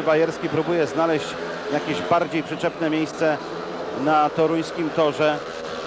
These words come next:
aby przeprowadzić skuteczny atak. Słabnie, wydaje mi się, Robert Mikołajczak.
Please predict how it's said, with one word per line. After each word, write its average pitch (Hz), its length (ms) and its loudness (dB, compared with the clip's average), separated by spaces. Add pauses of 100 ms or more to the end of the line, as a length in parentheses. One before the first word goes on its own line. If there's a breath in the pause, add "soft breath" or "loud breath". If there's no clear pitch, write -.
(140)
aby 165 500 4
przeprowadzić 165 640 2 (380)
skuteczny 196 640 2
atak. 175 260 2 (4000)
Słabnie, 170 380 2
wydaje 175 380 2
mi 175 80 -2
się, 180 180 2
Robert 175 320 2
Mikołajczak. 175 640 2